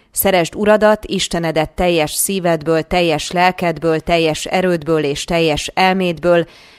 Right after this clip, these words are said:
fele barátodat pedig, mint saját magadat.” Jézus ezt mondta neki, „Helyesen feleltél.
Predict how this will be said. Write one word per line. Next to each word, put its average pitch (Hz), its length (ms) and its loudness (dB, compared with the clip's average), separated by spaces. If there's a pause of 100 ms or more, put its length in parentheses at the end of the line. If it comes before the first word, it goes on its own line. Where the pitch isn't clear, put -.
fele 277 260 6
barátodat 170 600 4
pedig, 165 340 -8
mint 151 220 -12
saját 147 440 -8
magadat.” 139 520 -8 (400)
Jézus 175 300 -10
ezt - 280 -6
mondta 180 300 -8
neki, 185 460 -10 (100)
„Helyesen 165 580 -4
feleltél. 147 720 -8